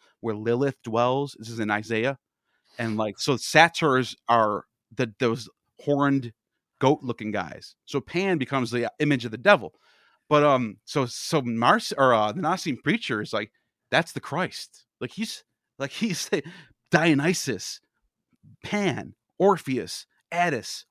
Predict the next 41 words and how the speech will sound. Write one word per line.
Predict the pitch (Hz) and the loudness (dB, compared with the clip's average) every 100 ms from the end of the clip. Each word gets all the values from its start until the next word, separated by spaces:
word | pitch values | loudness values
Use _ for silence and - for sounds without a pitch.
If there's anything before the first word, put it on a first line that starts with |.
| 117 | -14
Osiris. | - - 175 160 120 - - _ _ _ _ | -8 -2 0 0 -2 -8 -12 _ _ _ _
Those | 180 202 196 | 2 4 6
are | 202 | 6
all | 214 | 6
Christ. | 214 202 208 180 - - - _ _ _ _ _ _ _ _ | 4 2 2 2 -4 -10 -14 _ _ _ _ _ _ _ _
They | 170 | 2
all | 185 170 196 208 | 4 4 4 4
were | 190 | 4
wor-, | 147 196 - _ _ - | 4 0 -2 _ _ 0
they | 190 | 0
were | 185 | 2
all | 190 196 196 | 4 4 4
leading | 156 214 214 196 | 2 0 0 0
up | 185 - | -2 -4
to | 165 | -10
Christ. | - 226 240 214 131 - - _ _ _ _ _ | -10 -10 -6 -6 -8 -14 -18 _ _ _ _ _
But, | 180 - _ | -4 -4 _
but, | 131 175 | -10 -4
like, | 180 175 - | -2 -2 -2
and | 170 | 0
you | 220 | 2
might | 277 226 | 2 0
think | - 214 156 | -2 -4 -4
of | |
that, | 123 117 95 | -2 -4 -4
and, | 127 _ | -12 _
like, | 131 135 - _ | -12 -12 -16 _
Christians | 285 294 269 180 | -6 -4 -4 -2
might | 160 | -4
be | 131 | -2
watching | 120 131 123 | -4 -6 -14
this | - | -20
and | - | -12
say, | 110 - _ _ _ _ _ _ _ _ _ | -12 -12 _ _ _ _ _ _ _ _ _
"Obviously, | 104 151 135 92 | -4 -2 -4 -8
that's | 90 | -12
heretical." | 90 87 85 95 120 _ - | -10 -10 -10 -10 -12 _ -8
Like, | |
I | 110 | -6
don't, | 139 73 62 | -4 -6 -8
like, | 113 | -10